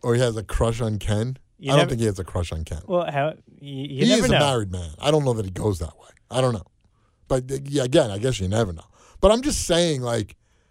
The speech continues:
Speaker 1: there are other women that work here. He didn't name any of them
Speaker 2: Well,
Speaker 1: that
Speaker 2: to,
Speaker 1: are attractive.
Speaker 2: to be fair, like he said, there, there aren't that many that hang around the overnight too often.
Speaker 1: True. That, that is true. But look, he sees people. He's here enough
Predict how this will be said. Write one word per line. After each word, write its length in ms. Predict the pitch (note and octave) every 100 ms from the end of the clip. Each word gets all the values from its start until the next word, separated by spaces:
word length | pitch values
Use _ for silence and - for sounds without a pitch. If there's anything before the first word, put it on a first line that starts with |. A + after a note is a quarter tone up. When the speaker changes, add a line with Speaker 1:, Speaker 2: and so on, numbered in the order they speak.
| _
Speaker 1:
there 140 | E3+ F3
are 220 | F#3+ E3+
other 220 | D#3+ D#3
women 340 | F#2+ A#2 D3+ B2+
that 160 | G#2+
work 360 | G2 F2+ D#3+ -
here. 180 | A2+ G#2+
He 80 | A#2+
didn't 160 | C3+
name 220 | A#2 B2
any 240 | B2+ C3 A2+
of 100 | D2+
them 380 | F#2+ C#3+ C3 C3 -
Speaker 2:
Well, 220 | A#3 - _ _
Speaker 1:
that 80 | -
Speaker 2:
to, 80 | A#3
Speaker 1:
are 80 | G#2
attractive. 600 | F#2 - A#2 F#3+ - F2
Speaker 2:
to 80 | C4
be 120 | C#4+
fair, 300 | - F#3+ F3+
like 180 | F3 E3
he 100 | D#3+
said, 480 | - F#3 C#3 A2+ A2 -
there, 260 | D#3+ E3 D3 F3+
there 140 | F#3+
aren't 160 | A3+ G3
that 120 | E3
many 280 | E3 D3+ D3+
that 180 | B2+ A#2+
hang 180 | C3+
around 280 | C3 B2+ A#2+
the 100 | A#2
overnight 460 | A2+ A2 G#2+ G2+ -
too 160 | A2+ G2+
often. 300 | G2 G2+ - _ _ _ -
Speaker 1:
True. 460 | - E3+ G#2+ B2+ - _ _ -
That, 280 | C3 - -
that 160 | D3
is 160 | D#3+ -
true. 340 | - G#2 F#2+ - _
But 180 | E3+ D#3+ - _ -
look, 260 | C4+ - -
he 100 | A#3+
sees 280 | - C#4+ -
people. 480 | - F#2+ F#2+ F#2 G#2+
He's 240 | F3+ A3+
here 260 | - G#2+ G2+
enough 460 | F2 E2+ E2 -